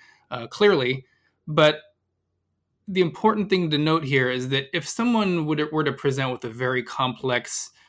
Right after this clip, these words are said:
uh, case of primary sexual anatomy that seemed to stump a lot of, a lot of people, this ambiguity would just be sex ambiguity. It wouldn't be a third sex category.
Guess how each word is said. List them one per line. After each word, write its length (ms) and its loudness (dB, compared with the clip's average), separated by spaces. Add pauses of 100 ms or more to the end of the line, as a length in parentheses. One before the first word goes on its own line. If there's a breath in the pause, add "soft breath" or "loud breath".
(200 soft breath)
uh, 140 -6
case 380 -4
of 260 -12
primary 400 -6
sexual 480 -10
anatomy 540 -6 (360 soft breath)
that 320 -2
seemed 280 -2
to 80 -2
stump 320 -2
a 40 0
lot 220 2
of, 180 -6 (120)
a 40 -10
lot 140 -4
of 80 -12
people, 400 -4
this 280 -4
ambiguity 880 0 (340)
would 140 2
just 220 0
be 140 0
sex 360 -4
ambiguity. 680 -2
It 100 -6
wouldn't 260 4
be 120 2
a 60 0
third 560 -2
sex 440 -6
category. 760 -10